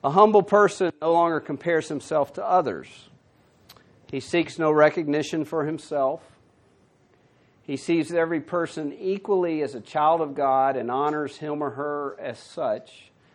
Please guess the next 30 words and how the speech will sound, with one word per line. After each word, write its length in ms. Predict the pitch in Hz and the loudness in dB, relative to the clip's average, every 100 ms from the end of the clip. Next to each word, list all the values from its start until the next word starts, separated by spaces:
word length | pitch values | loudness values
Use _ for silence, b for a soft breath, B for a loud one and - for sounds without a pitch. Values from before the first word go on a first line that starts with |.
| b - | b -6
Now, 240 | 127 127 | 2 4
I 140 | 117 127 | 4 2
think, 340 | 175 156 127 - | 0 -2 -2 -8
in 140 | 165 | -12
fairness 400 | 110 151 143 127 | -4 0 2 0
to 80 | - | -2
the 60 | 117 | 2
author 440 | 127 131 131 127 | 4 4 2 -2
and 100 | 110 | -2
the 60 | 98 | -4
context, 720 | - 151 135 120 110 98 - _ b b b b b b _ _ | -4 -2 -2 -2 -2 -4 -16 _ b b b b b b _ _
this 280 | 147 160 156 | -2 -2 -2
is 120 | 131 | -2
talking 320 | 160 139 131 | 6 6 6
about 360 | 110 117 104 101 | 2 4 4 2
other 180 | 120 107 | 0 -2
believers. 540 | 104 117 104 85 90 - _ _ - _ B B B B B - - | -2 -2 -2 -6 -16 -20 _ _ -20 _ B B B B B -20 -6
Um, 460 | 127 120 117 110 - _ - | 0 0 -2 -10 -16 _ -10
he 220 | 170 170 | -4 -2
enjoys 520 | 160 147 175 180 156 | 0 2 4 4 2
hearing 360 | 185 170 156 147 | -2 -2 0 0
others 360 | 151 151 - - | 2 0 -2 -8
praised, 880 | - 170 165 180 190 214 220 - - - | -4 2 4 4 4 0 -8 -14 -20 -10
even 280 | 160 170 165 | -8 -6 -6
if 140 | 151 | -6
he 160 | - 165 | -8 -8
is 140 | 151 | -8
forgotten. 680 | - 139 139 139 151 196 180 - _ _ _ _ _ _ _ _ b b b b b _ _ | -10 -6 0 0 0 -8 -14 -20 _ _ _ _ _ _ _ _ b b b b b _ _
He 180 | 135 | -10
forgives. 1200 | 127 - 123 117 131 139 151 175 208 220 - - | -10 -8 -10 -10 -2 2 4 2 0 -12 -16 -20